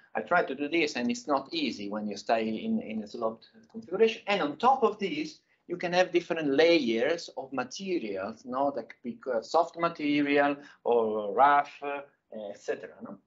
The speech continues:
So we think that with the combination of these three types can, uh, allow people to choose, uh, what condition could be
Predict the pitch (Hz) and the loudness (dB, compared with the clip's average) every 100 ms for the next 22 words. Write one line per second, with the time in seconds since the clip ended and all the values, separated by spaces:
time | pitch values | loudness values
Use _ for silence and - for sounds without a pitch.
0 | _ _ _ _ 180 165 - _ _ _ | _ _ _ _ 4 4 0 _ _ _
1 | _ 165 180 254 240 160 139 143 - 170 | _ 4 4 4 0 -2 -4 -6 -8 -6
2 | 160 175 285 - 185 156 151 - 185 190 | -2 0 0 0 -4 -4 -8 0 0 0
3 | 185 143 143 - - - _ _ _ _ | 2 4 6 2 -6 -14 _ _ _ _
4 | - 196 202 - _ 147 139 123 139 147 | -4 -2 -2 -8 _ -2 0 0 0 4
5 | 190 185 170 165 143 - 131 131 - 180 | 4 4 -4 -6 -8 -8 -12 -10 -2 0
6 | 196 - _ _ _ - 131 131 131 - | 0 -4 _ _ _ -4 0 0 -2 -2
7 | 185 185 180 170 202 202 151 147 143 135 | -2 -2 -6 -2 0 0 -6 -8 -10 -6
8 | 135 139 | -4 -4